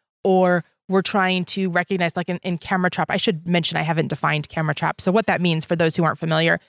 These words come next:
is, um, mounted cameras that are usually enclosed in waterproof casing that may be mounted in trees or other remote places. Um, we've worked with the, um, snow leopards, for example, uh, and those guys are so elusive. They're so quiet. They're so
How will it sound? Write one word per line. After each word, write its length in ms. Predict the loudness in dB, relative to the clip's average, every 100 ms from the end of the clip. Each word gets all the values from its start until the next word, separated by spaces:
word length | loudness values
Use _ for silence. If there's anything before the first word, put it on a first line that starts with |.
| _ _
is, 180 | 0 2 2
um, 180 | -2 -4 _ 2
mounted 560 | 2 2 0 -2 -2
cameras 420 | -2 0 2 2
that 140 | 2 2
are 20 |
usually 560 | 4 4 4 4 2 0
enclosed 560 | -4 0 2 4 2
in 180 | 0 0
waterproof 460 | 2 2 0 -2 -2
casing 440 | -2 0 0 -2 -4 _ 0
that 100 | 2
may 160 | 4
be 140 | 2 2
mounted 560 | 0 0 -2 -2 -4 _ _ 0
in 140 | 2
trees 640 | 2 2 2 4 4 2 2
or 240 | 2 2
other 220 | 2 2 0 _ -2
remote 380 | 2 4 2 2
places. 500 | 0 0 0 0 0
Um, 260 | 0 0 -2
we've 200 | -2 0
worked 180 | -2
with 120 | -4 0
the, 200 | 0 0
um, 240 | -2 -4 -8 -4
snow 240 | 2 4
leopards, 400 | 4 2 0 -2
for 120 | -4
example, 540 | 0 0 0 0 0 -2 _ -4
uh, 200 | 0 0
and 280 | 2 2 2
those 360 | 2 4 4 4
guys 380 | 2 2 2
are 120 | 0 -2
so 300 | 0 2 4
elusive. 460 | 4 2 0 0
They're 100 | -2
so 300 | -2 0 0
quiet. 340 | 0 0 0 -2
They're 80 |
so 460 | -4 0 2 2